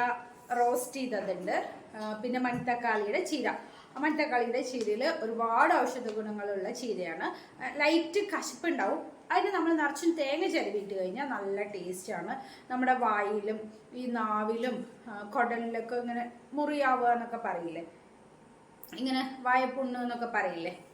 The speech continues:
ആ, അതിനെയൊക്കെ, ആ, നല്ലൊരു മരുന്ന് തന്നെയാണ്, നാടൻ മരുന്ന് തന്നെയാണ് ഈ മൺതക്കാളിയുടെ ഇല, ആ,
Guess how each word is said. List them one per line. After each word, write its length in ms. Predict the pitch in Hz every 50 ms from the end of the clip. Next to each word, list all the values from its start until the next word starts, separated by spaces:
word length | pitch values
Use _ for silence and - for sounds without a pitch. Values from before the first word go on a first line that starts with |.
| -
ആ, 40 | 220 214 - 240 277
അതിനെയൊക്കെ, 520 | 277 330 330 285 277 233 226 - - 330 359 - - - - 240
ആ, 80 | 233 226 226 220 220 214 214 233
നല്ലൊരു 320 | 240 233 269 302 320 294 302 277
മരുന്ന് 260 | 269 226 220 214 220 226
തന്നെയാണ്, 280 | 226 226 214 208 240 294 285 254
നാടൻ 320 | 226 214 214 208 226 220 254 247
മരുന്ന് 240 | 226 196 196 196 202
തന്നെയാണ് 280 | 196 196 202 208 262 381 - - - - - - 392
ഈ 60 | 415 359
മൺതക്കാളിയുടെ 680 | 302 269 - - 240 214 - 214 190 185 175 180 247 320 330 - 240 233
ഇല, 100 | 220 180 - - - - - - - 254
ആ, 80 | 247